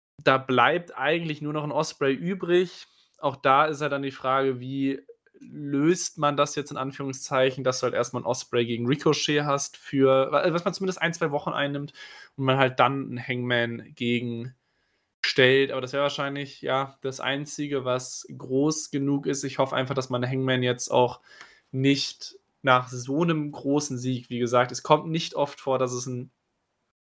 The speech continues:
dass es nicht um den World Title in einem Main, äh, in einem Pay-Per-View Main Event geht. Jetzt hat man den Fall, dass man ihn nicht einfach irgendeine random Mid-Card-Fehde steckt und damit einfach wieder jeglichen Impact verpuffen lässt.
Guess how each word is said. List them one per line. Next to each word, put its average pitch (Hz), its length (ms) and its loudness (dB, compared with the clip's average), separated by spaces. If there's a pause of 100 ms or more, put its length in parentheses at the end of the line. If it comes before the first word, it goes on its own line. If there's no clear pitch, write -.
dass 127 100 2
es 127 140 -2
nicht 160 420 0
um 143 140 -6
den 131 120 0
World 135 200 4
Title 131 240 0
in 127 160 -8
einem 123 80 -4
Main, 123 180 -4
äh, 131 260 4
in 131 100 -2
einem 123 80 -6
Pay-Per-View 123 460 -4
Main 120 220 -8
Event 120 280 -8
geht. 131 260 -2 (380)
Jetzt 143 260 2
hat 151 120 -2
man 143 120 -4
den 127 100 -6
Fall, 131 380 -2 (500)
dass 139 180 0
man 139 180 2
ihn 147 80 0
nicht 147 120 2
einfach 131 500 0 (720)
irgendeine 143 720 2
random 131 580 0
Mid-Card-Fehde 123 920 -4
steckt 123 400 -6
und 123 120 -10
damit 120 260 -4
einfach 123 180 -8
wieder 120 140 -2
jeglichen 120 420 -8
Impact 120 400 -10
verpuffen 120 840 -8
lässt. - 520 -2